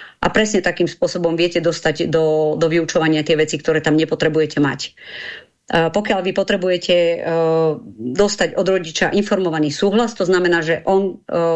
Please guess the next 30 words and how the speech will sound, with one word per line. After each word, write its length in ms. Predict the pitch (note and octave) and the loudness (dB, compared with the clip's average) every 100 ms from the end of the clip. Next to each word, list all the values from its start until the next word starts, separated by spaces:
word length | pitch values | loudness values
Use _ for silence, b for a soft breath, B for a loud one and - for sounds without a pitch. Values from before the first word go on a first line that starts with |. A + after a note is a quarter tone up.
| D#3 - _ | -2 -8 _
vám 200 | - E3 F3+ | -2 0 2
vyslovene 480 | G#3+ F#3+ F#3+ F#3+ | 0 0 2 2
musí 400 | F3+ G3 - D#3 _ _ _ _ | 0 -2 -4 -8 _ _ _ _
písomnou 560 | B3 B3+ - A3+ G3+ F3 | 0 0 2 0 2 0
formou 400 | - G#3 G3 F#3 F#3+ | 0 0 2 0 0
oznámiť, 320 | F3 F3 E3+ E3 | 2 2 2 -2
že 60 | D#3+ | -2
s 40 | |
tým 80 | E3 | -2
súhlasí, 560 | D3+ F3+ F3 F#3+ - - | 2 0 2 0 -2 -2
až 240 | E3+ - | -4 -6
vtedy 640 | - - B3 F#3+ G3 G#3 B B B B | -8 -2 0 0 -4 -4 B B B B
viete 320 | G3 G#3+ G#3+ | 0 2 0
tento 240 | G3 F#3+ | 0 -2
obsah 480 | - F#3 - G3 E3+ | -2 -4 -2 -2 0
viesť, 480 | E3+ F#3 F3+ - - | 0 0 0 -8 -4
e, 240 | F3+ F3 | 0 2
vniesť 400 | E3 G3 F#3+ - | 2 2 2 0
do 40 | E3+ | -2
vyučovania. 720 | E3 D3 D3 D3 C#3+ C#3+ - | 0 -2 0 0 2 0 -2
E, 960 | - - - - - _ - E3 E3 - - - | -8 -12 -14 -16 -20 _ -2 0 0 -4 -14 -10
je 160 | - A3+ | -2 0
to 140 | A3 F#3 | 0 -2
lepšie, 400 | G#3+ G#3+ - A3 | -2 -2 -2 0
ale 240 | F#3+ F#3 | -2 -2
takisto, 480 | F3+ G3+ G#3+ - A3 | -2 -2 -4 0 0
e, 240 | G#3+ G#3+ G3 - G3 F#3 F3+ E3+ - - _ B B B B B B B B B _ _ _ | 2 0 -2 -2 -2 -2 -4 -6 -8 -20 _ B B B B B B B B B _ _ _
predpokladám, 600 | - B3+ B3+ B3 G#3+ G#3+ | 0 2 0 -2 -2 0
že 80 | G#3 | 0
aj, 120 | A3 | 0